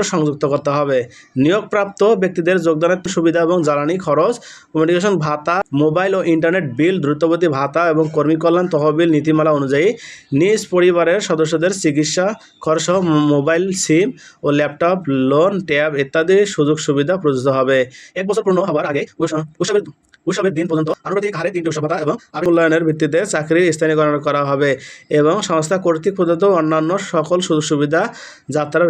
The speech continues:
ব্যয় ভাতা এবং প্রেসিডেন্ট ফান্ড এবং প্রেসিডেন্ট ফান্ড লোন ইত্যাদি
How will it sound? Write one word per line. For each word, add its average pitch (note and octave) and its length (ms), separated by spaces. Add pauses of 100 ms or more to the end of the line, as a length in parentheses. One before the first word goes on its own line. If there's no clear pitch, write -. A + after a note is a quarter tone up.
ব্যয় C#3+ 260
ভাতা D3+ 280
এবং D#3 200
প্রেসিডেন্ট D3 360
ফান্ড D#3+ 300 (480)
এবং C#3+ 180
প্রেসিডেন্ট D#3+ 460
ফান্ড F3 220 (180)
লোন E3 200 (400)
ইত্যাদি D3+ 280